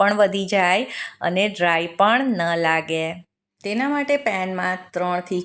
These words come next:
ચાર મોટી ચમચી તેલ ઉમેરી દઈશું. તેલ ગરમ થાય એટલે તેમાં એક ચમચી રાઈ, બે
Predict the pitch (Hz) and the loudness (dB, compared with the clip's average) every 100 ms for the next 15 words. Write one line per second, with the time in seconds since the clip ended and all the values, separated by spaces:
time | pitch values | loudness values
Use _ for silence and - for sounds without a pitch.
0 | - 175 170 180 208 175 160 185 190 185 | 0 0 2 0 -2 -6 -6 -6 -4 -4
1 | 180 185 196 196 156 156 175 175 175 180 | -4 -4 -6 -4 -2 0 0 0 2 2
2 | 185 185 180 175 208 262 - - _ 190 | 2 2 2 0 0 0 -2 -12 _ -4
3 | 180 190 220 247 269 330 330 247 240 196 | -4 -2 0 2 2 2 4 2 0 -6
4 | 196 196 175 170 160 160 156 - 147 156 | -4 -4 -2 -2 -4 -4 -8 -4 -4 -2
5 | 170 165 160 165 226 285 - - - - | 0 2 4 2 0 -6 -16 -20 -20 -20
6 | _ _ _ - 220 | _ _ _ -2 4